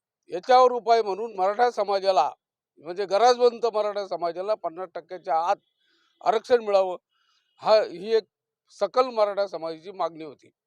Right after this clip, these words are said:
आणि त्याप्रमाणे कुणबीचे दाखले मिळायला लागले, जवळजवळ अठ्ठावन्न हजार ते साठ हजारचे दाखले मिळालेले आहेत.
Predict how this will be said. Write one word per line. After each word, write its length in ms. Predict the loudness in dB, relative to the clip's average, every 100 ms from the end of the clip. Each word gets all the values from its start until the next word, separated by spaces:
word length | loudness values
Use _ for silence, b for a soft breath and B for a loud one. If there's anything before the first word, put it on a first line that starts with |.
| _ _ _ _ _ _ _ _ _ _ _
आणि 160 | -12 -4 6
त्याप्रमाणे 680 | 6 8 4 4 2 -2 -6
कुणबीचे 500 | -12 -12 -4 0 4
दाखले 320 | 2 2 -4
मिळायला 320 | 2 2 4
लागले, 300 | 2 0 -6
जवळजवळ 340 | -6 -6 -6 -8 _ _ _
अठ्ठावन्न 500 | -14 -6 0 0 2
हजार 280 | 2 2 0
ते 200 | -2 -6
साठ 200 | -4 -4
हजारचे 360 | -4 -8 -8 -4
दाखले 300 | -4 -4 -10
मिळालेले 400 | -8 -6 -2 -2
आहेत. 180 | -2